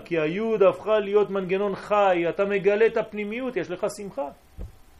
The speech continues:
אתה מגלה החוצה. על זה נאמר, "כל הקובע מקום לתפילתו, אלוהי אברהם בעזרו." וכשמת, אומרים עליו, "אי חסיד, אי ענב."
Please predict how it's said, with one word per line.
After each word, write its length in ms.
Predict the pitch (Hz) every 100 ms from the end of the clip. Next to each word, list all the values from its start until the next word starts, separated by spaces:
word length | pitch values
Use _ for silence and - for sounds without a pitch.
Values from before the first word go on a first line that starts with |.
| _ _ - - _ _ _ _ _ _ _ _ _ _ _ - _ _ _ _ _ 151
אתה 160 | 190
מגלה 400 | 190 196 196 220
החוצה. 440 | 220 269 302 202 120 - - _ - - _ -
על 140 | 139
זה 180 | 135 233
נאמר, 580 | 240 220 202 220 254 262 -
"כל 220 | 233 233
הקובע 640 | 226 - 190 175 240 214
מקום 460 | 180 - 226 233 202
לתפילתו, 760 | 160 - 170 143 214 262 - - _ _ _ _ _ _ _ _ 175
אלוהי 640 | 185 196 196 175 254 262 214
אברהם 480 | 196 196 180 214 208
בעזרו." 640 | 190 185 156 165 180 131 - _ _ _ -
וכשמת, 840 | 143 - 185 214 302 254 262 262 - - _ _ 180
אומרים 360 | 185 208 247
עליו, 360 | 214 202 202 196 196
"אי 180 | 277 285
חסיד, 800 | - 165 - 240 240 226 214 180
אי 180 | 277 254
ענב." 680 | 170 156 226 233 220 202